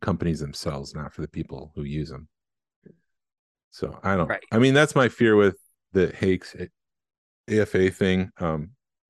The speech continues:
Speaker 1: there's no evidence that's happened. This is all just a hypothetical. I just wanna make sure this is the legal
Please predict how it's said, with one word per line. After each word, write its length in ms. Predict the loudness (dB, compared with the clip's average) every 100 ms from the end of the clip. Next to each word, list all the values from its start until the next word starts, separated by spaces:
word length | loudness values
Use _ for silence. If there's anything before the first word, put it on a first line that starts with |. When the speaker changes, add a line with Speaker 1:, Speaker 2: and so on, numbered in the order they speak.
| _ _ -2
Speaker 1:
there's 220 | -2 2
no 160 | 0
evidence 420 | 2 2 2 0 -2
that's 220 | -6 -4
happened. 520 | -4 -2 -4 -4 -8 _ _ _ _ _ _ _ _ _ _ _
This 140 | -12
is 160 | -8 -2
all 380 | -2 0 -2 -6
just 200 | -8 -6
a 60 |
hypothetical. 880 | -4 -2 -2 0 0 0 0 -2 -2
I 40 | -4
just 140 | -8
wanna 140 | -10
make 140 | -8 -8
sure 200 | -4 -4
this 200 | -4 -6
is 420 | -6 -8 -14 -20 _ _
the 80 | -10
legal 380 | -4 -2 -4 -6